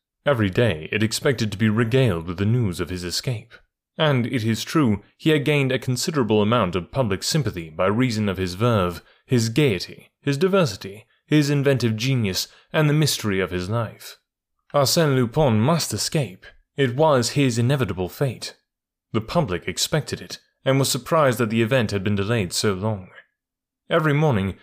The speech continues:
the prefect of police asked his secretary, "Well, has he escaped yet?" "No, monsieur le préfect." "Tomorrow, probably."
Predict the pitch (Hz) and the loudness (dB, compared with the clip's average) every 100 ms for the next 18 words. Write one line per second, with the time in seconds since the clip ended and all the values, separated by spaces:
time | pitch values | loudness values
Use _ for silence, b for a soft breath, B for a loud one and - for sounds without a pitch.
0 | b 131 - 165 147 135 113 110 - 127 | b -8 -2 -2 0 0 0 -4 -6 -6
1 | 117 87 - - 127 110 110 95 131 123 | -6 -8 -8 -2 -2 -2 -4 -2 -4 -4
2 | 87 92 85 - _ _ _ _ _ _ | -12 -12 -14 -20 _ _ _ _ _ _
3 | _ _ 165 165 160 190 165 110 147 180 | _ _ 2 2 2 -2 -4 -6 -2 0
4 | 180 185 - 123 - 123 165 - - _ | 2 2 0 -6 -10 -6 -4 -6 -12 _
5 | _ _ _ _ _ _ _ _ - 143 | _ _ _ _ _ _ _ _ 0 2
6 | 170 139 131 - 120 113 113 120 113 117 | 4 2 0 -2 -2 -4 -4 -6 -8 -10
7 | 135 - _ _ _ _ _ _ - 185 | -14 -20 _ _ _ _ _ _ -2 2
8 | 156 113 120 120 113 117 135 135 117 | 2 0 -6 -6 -8 -6 -8 -8 -12